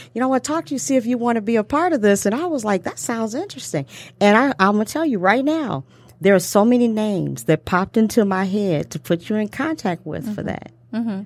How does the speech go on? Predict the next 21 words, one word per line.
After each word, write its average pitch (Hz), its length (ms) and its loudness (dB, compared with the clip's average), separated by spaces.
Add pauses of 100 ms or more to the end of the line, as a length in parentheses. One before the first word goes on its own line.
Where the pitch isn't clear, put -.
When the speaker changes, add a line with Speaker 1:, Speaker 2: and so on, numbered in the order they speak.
Speaker 1:
There's 190 240 4
so 202 140 4
Speaker 2:
Okay. 226 80 2
Speaker 1:
many. 233 340 -4 (160)
Speaker 2:
Okay. 208 340 -4 (180)
Speaker 1:
So - 180 2
I 196 120 6
can't 247 280 0
wait 202 440 -2
to 185 160 -4
put 214 320 -6
you 196 180 -6
in 175 100 -6
contact 170 580 -10
with 160 100 -18
these 170 220 -8
ladies. 170 160 2
Speaker 2:
Well, 381 340 4
you 381 240 -2
know 381 180 0
what? 359 360 0